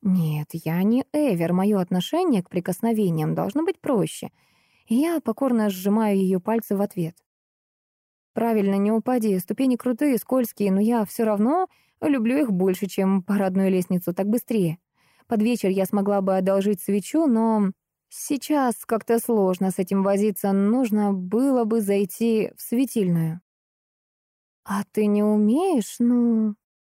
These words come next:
Подъем кончается. Я нащупываю в темноте выступающий камень, давлю на него пяткой и открываю выход.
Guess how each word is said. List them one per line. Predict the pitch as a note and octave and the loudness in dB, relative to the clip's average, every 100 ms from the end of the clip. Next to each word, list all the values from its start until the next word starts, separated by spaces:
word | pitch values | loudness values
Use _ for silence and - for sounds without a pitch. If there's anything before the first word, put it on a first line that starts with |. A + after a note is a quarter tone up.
| _ _ _ _ - | _ _ _ _ -6
Подъем | F3 F3 F3 F3 | -4 0 0 0
кончается. | F3 F3 B3 A#3+ A3+ - F#3+ _ _ _ _ | -2 -2 -2 -2 -4 -10 -16 _ _ _ _
Я | - G3+ G3 | -2 0 2
нащупываю | G3 - G3+ F#3 F#3+ | 0 -2 -4 0 0
в | F3+ | 0
темноте | G3 F#3+ F#3+ - | 0 0 0 -2
выступающий | G3 F3+ G3 G3 F#3 F#3 - | -2 -4 -4 -2 0 -2 -4
камень, | - C4 C4 G#3 F3+ | -4 0 2 2 2
давлю | F3+ F3+ A#3 | 0 2 2
на | A#3+ | 2
него | G3 F#3+ G3 | 2 0 -2
пяткой | - F#3 F3 F3 F3 | 0 -2 -2 -2 0
и | F#3 | 0
открываю | E3+ - F#3 F#3 F#3 | -2 -4 -2 0 0
выход. | F#3+ E3+ - | 0 -4 -6